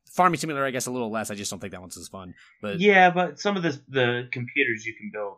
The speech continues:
Speaker 2: are, like, these stupid, awesome, insane builds that you could never in
Speaker 1: Hmm,
Speaker 2: your life
Speaker 1: okay.
Speaker 2: afford, you know, like, ten thousand dollar P C builds. And, you know, it's one of those things, too.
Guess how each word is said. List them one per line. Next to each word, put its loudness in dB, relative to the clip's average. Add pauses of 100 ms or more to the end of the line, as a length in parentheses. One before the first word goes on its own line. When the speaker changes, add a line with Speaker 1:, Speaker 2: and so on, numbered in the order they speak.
(120)
Speaker 2:
are, -2
like, -6
these -12
stupid, -4
awesome, -4
insane -10
builds -10
that -14
you -10
could -8
never -2 (380)
in 0
Speaker 1:
Hmm, 0
Speaker 2:
your 2
life 0
Speaker 1:
okay. -6
Speaker 2:
afford, -8
you -10
know, -10 (200)
like, -4
ten -2
thousand 2
dollar -2
P -8
C -12
builds. -16 (300)
And, 0
you -2
know, 2
it's -8
one -6
of -6
those -6
things, -6
too. 0